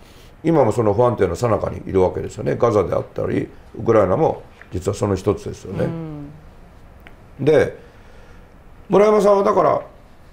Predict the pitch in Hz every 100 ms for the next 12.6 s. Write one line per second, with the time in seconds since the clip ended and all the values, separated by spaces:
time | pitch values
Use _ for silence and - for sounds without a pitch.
0 | - - - - - - 196 208 226 220
1 | 220 220 - 180 - 226 226 233 226 226
2 | 226 185 190 170 - - - - - -
3 | - - - - 135 202 202 180 170 175
4 | - 180 160 170 170 175 190 190 151 147
5 | 156 151 135 170 147 110 123 135 - 160
6 | 170 - - - - - - - - -
7 | - 165 190 160 143 170 165 165 156 156
8 | 175 143 - - 127 113 110 110 160 151
9 | 151 175 151 120 113 104 131 165 147 101
10 | 98 120 117 117 - 120 127 107 - -
11 | 117 98 101 95 92 95 95 95 - 101
12 | 92 - 117 107 -